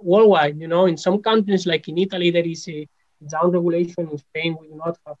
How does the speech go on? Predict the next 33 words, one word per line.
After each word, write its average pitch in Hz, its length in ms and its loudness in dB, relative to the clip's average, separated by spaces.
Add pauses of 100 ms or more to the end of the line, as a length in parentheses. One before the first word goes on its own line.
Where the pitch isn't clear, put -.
uh, - 1300 -20
uh, 233 60 -18
the 165 100 -6
same 165 400 -2
legal 156 340 2 (400)
framework. 180 460 4
So 175 280 2 (480)
it's 220 200 2
a 285 60 6
very 254 200 6
unique, 214 680 4
uh, 160 440 2 (360)
unique 185 320 0
industry 175 440 2
with 151 180 -4
the 156 260 0
specificities, 160 1000 -4 (380)
uh, 147 320 0
that 147 180 0
no 165 240 4
other 160 180 6
industry 147 460 -2
has. 175 340 2 (300)
This 165 300 0
is 160 40 -4
what 151 140 2
Marie 147 380 2
has, 135 320 -4 (160)
has 143 80 -16
very 147 240 0
well, 139 240 0
uh, 135 380 -10
addressed. 135 280 -8